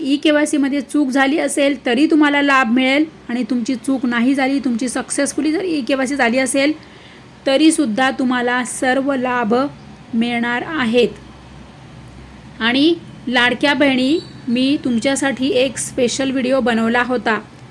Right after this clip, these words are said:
त्यामध्ये मी तुम्हाला अपडेट सांगितलं होतं की तुम्ही ईकेवायसीची पहिली स्टेज पूर्ण करा, पहिली पायरी पूर्ण करा.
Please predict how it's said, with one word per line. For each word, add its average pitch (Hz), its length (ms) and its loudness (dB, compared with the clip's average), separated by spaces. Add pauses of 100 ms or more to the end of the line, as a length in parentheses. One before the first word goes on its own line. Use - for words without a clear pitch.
(100)
त्यामध्ये 262 400 0
मी 277 100 2
तुम्हाला 254 320 0
अपडेट 240 380 2
सांगितलं 247 420 -2
होतं 240 380 0 (120)
की 240 80 -6
तुम्ही 247 360 0 (380)
ईकेवायसीची 277 800 0
पहिली 254 400 2
स्टेज 269 360 2
पूर्ण 262 320 -2
करा, 240 280 2
पहिली 240 380 0
पायरी 240 300 0
पूर्ण 247 320 0
करा. 220 280 0